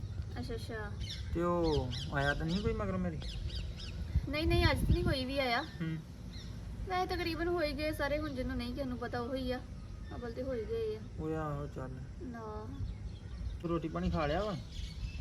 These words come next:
Speaker 1: ਹਾਂਜੀ, ਰੋਟੀ ਪਾਣੀ ਤੇ ਖਾ ਲਿਆ ਵਾ।
Speaker 2: ਹੂੰ।
Speaker 1: ਦੀਦੀ ਨੂੰ ਵੀ ਖਵਾਲਤਾ ਸੀ।
Speaker 2: ਅੱਛਾ, ਅੱਛਾ।
Speaker 1: ਤੁਹਾਨੂੰ ਹੀ ਉਡੀਕਣ ਡਏ ਸੀ, ਆ ਆਉਂਦੇ ਆ ਤੇ ਖਾਓ ਤੁਸੀਂ ਵੀ।
Speaker 2: ਬਸ ਖਾ ਲੈਨੇ ਆ।
Speaker 1: ਨਾ।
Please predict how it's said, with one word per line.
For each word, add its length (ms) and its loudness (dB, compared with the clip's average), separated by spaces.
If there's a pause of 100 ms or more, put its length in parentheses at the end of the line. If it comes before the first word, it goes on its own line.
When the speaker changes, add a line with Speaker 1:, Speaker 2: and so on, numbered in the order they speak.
(560)
Speaker 1:
ਹਾਂਜੀ, 240 2
ਰੋਟੀ 180 0
ਪਾਣੀ 220 2
ਤੇ 60 6
ਖਾ 200 8
ਲਿਆ 220 8
ਵਾ। 100 2
Speaker 2:
ਹੂੰ। 460 0
Speaker 1:
ਦੀਦੀ 200 -4
ਨੂੰ 160 -4
ਵੀ 80 -2
ਖਵਾਲਤਾ 500 0
ਸੀ। 120 -4 (480)
Speaker 2:
ਅੱਛਾ, 200 -2
ਅੱਛਾ। 380 -4
Speaker 1:
ਤੁਹਾਨੂੰ 220 -2
ਹੀ 80 -2
ਉਡੀਕਣ 280 -6
ਡਏ 140 -6
ਸੀ, 240 -2
ਆ 140 0
ਆਉਂਦੇ 560 -2
ਆ 40 -4
ਤੇ 260 -2
ਖਾਓ 200 -6
ਤੁਸੀਂ 260 -6
ਵੀ। 120 -6 (1080)
Speaker 2:
ਬਸ 300 4 (120)
ਖਾ 160 8
ਲੈਨੇ 320 2
ਆ। 140 -2 (320)
Speaker 1:
ਨਾ। 360 -4